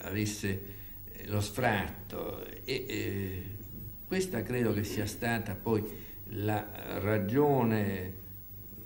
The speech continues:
di un atteggiamento che, eh,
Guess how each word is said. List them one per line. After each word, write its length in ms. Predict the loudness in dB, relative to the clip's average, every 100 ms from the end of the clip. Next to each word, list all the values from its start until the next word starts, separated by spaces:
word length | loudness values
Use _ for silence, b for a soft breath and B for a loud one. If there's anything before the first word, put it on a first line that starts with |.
| -12 -10 -10 -8 -8 -4
di 920 | 2 4 4 4 0 -2 -4 -8 -8 -10 -12 -12 -12 -8 -8 -8 -6 0
un 220 | 0 0
atteggiamento 1200 | -4 -2 0 2 2 2 0 0 0 0 0 0 B B B B B -14 -10
che, 80 | -8 -8
eh, 120 | -10